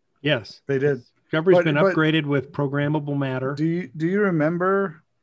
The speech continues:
Speaker 2: that the, the mycelial drive is supposed to be destroying the universe and you shouldn't be using it anymore?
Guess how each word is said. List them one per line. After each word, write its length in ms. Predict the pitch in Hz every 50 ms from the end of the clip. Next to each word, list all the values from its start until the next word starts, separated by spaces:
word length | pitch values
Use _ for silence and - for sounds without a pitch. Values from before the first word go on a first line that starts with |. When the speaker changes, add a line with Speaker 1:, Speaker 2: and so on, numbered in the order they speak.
| _ _ _ _ -
Speaker 2:
that 280 | 143 147 147 143 -
the, 240 | - 139 131 135 - -
the 120 | 135 135
mycelial 840 | 131 131 131 131 135 123 - - - 151 156 160 165 160 151 143 139
drive 580 | 127 127 120 117 120 127 139 151 160 143 131 -
is 220 | - 139 127 117 -
supposed 500 | - 127 120 - - 135 139 135 - -
to 60 | -
be 100 | 131 131
destroying 520 | 123 123 110 - - - 127 123 127 131 131
the 80 | 123 113
universe 560 | 117 120 117 127 127 143 156 160 160 - -
and 100 | 123 120
you 80 | 120 117
shouldn't 320 | - - 147 135 123 120
be 60 | - 117
using 340 | 110 110 117 127 135 139 139
it 100 | 143 143
anymore? 560 | 147 151 151 156 156 170 180 185 160 - -